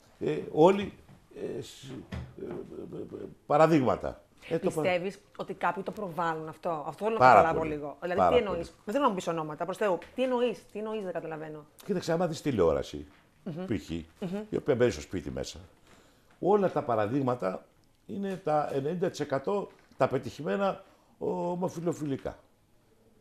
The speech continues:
Speaker 2: Αυτό
Speaker 1: Γιατί;
Speaker 2: δεν έχει να κάνει όμως,
Speaker 1: Ε, πώς δεν
Speaker 2: αν
Speaker 1: έχει
Speaker 2: με
Speaker 1: να
Speaker 2: το
Speaker 1: κάνει,
Speaker 2: φύλο
Speaker 1: πώς
Speaker 2: του,
Speaker 1: δεν,
Speaker 2: αφού είναι πετυχημένος.
Speaker 1: πώς δεν έχει να κάνει, πώς δεν έχει να κάνει. Όταν το παιδί βλέπει ότι ανεβαίνει, ανεβαίνει, ε, κολλάει. Είναι κολλητική αρρώστια.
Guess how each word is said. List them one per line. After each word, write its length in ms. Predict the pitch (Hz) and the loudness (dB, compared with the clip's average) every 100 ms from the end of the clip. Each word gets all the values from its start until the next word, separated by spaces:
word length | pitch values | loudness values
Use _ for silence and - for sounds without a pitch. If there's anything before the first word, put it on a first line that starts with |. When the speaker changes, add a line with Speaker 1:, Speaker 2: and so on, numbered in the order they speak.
| _ - | _ -14
Speaker 2:
Αυτό 120 | - | -4
Speaker 1:
Γιατί; 60 | 330 | -2
Speaker 2:
δεν 80 | 359 | -2
έχει 80 | - | -2
να 100 | 226 | -2
κάνει 320 | 185 175 175 | -2 -4 -6
όμως, 320 | 175 175 185 - | -8 -8 -12 -2
Speaker 1:
Ε, 60 | 165 | 0
πώς 180 | 180 | 2
δεν 120 | 156 131 | 2 0
Speaker 2:
αν 40 | |
Speaker 1:
έχει 80 | - | 0
Speaker 2:
με 60 | 90 | -2
Speaker 1:
να 80 | - | 0
Speaker 2:
το 80 | - | 2
Speaker 1:
κάνει, 140 | - | 2
Speaker 2:
φύλο 120 | - | 4
Speaker 1:
πώς 80 | - | 4
Speaker 2:
του, 60 | - | 4
Speaker 1:
δεν, 80 | 135 | 2
Speaker 2:
αφού 80 | |
είναι 100 | 208 | 0
πετυχημένος. 520 | 190 190 190 190 180 180 | -2 -6 -6 -4 0 8
Speaker 1:
πώς 180 | 156 | 10
δεν 120 | 151 151 | 10 6
έχει 140 | 113 | 6
να 120 | 107 | 0
κάνει, 280 | 87 65 62 64 | 0 -4 -6 -4
πώς 140 | 117 | -4
δεν 80 | 104 | -2
έχει 80 | 90 | -4
να 60 | 87 | -2
κάνει. 200 | 95 107 | 0 0
Όταν 300 | 123 127 - - - - | 2 2 0 -16 -20 2
το 100 | 123 | 4
παιδί 240 | 113 127 | 4 2
βλέπει 300 | 110 123 123 | 2 0 2
ότι 200 | 110 101 | -2 0
ανεβαίνει, 420 | 95 98 98 135 | 0 0 0 0
ανεβαίνει, 580 | 107 101 117 147 147 151 | 0 0 0 -2 -4 -6
ε, 60 | 143 - _ _ _ _ | -8 -8 _ _ _ _
κολλάει. 480 | 135 135 92 71 62 82 | 2 6 6 4 -4 -10
Είναι 100 | 104 98 | -10 -6
κολλητική 480 | 107 98 101 - 90 | -4 -4 -8 -4 -2
αρρώστια. 360 | 64 - - | -2 -8 -16